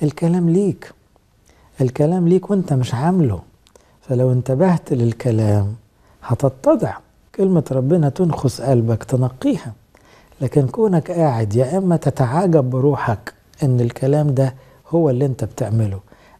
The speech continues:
أو إن الكلام ده الناس مش بتعمله، الاتنين خداع نفس. عشان كده القديس يعقوب يقول دي زي المراية، دي مراية، الإنجيل ده بيكشفك قدام نفسك،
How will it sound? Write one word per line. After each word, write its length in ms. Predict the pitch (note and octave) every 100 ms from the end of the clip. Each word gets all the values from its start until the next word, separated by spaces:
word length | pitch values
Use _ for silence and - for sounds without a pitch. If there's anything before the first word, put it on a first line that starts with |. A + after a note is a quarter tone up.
| -
أو 140 | E3+
إن 140 | F#3 E3
الكلام 500 | C#3 - D3 E3+ D#3
ده 100 | C3+
الناس 420 | B2+ E3+ F#3 -
مش 140 | B2+
بتعمله، 640 | B2 B2 B2 A2 A#2 A2 G#2 - _ -
الاتنين 520 | D3+ D3+ D3+ - F3 D#3
خداع 380 | D3 C#3 D3+
نفس. 420 | D3 D3 - - - _ _ _ _ _ _ _ - - - -
عشان 200 | - C3+
كده 200 | F#3+ F3
القديس 500 | B2 C3 B2 D3 -
يعقوب 320 | A#2+ D3 C3+
يقول 300 | B2+ C3 C#3
دي 100 | B2
زي 160 | A2+ D3
المراية، 540 | A#2 A#2+ C#3 A#2 E2 _ _ _ _ _ _ _ _ -
دي 140 | C3+
مراية، 380 | C#3+ D3 D#3+ C#3
الإنجيل 460 | A#2+ B2+ A#2+ D#3+ D#3
ده 120 | C#3+
بيكشفك 580 | A#2+ A#2+ - G#3+ - B2
قدام 420 | A#2 A#2 B2+ C3+
نفسك، 420 | D#3 - - G#2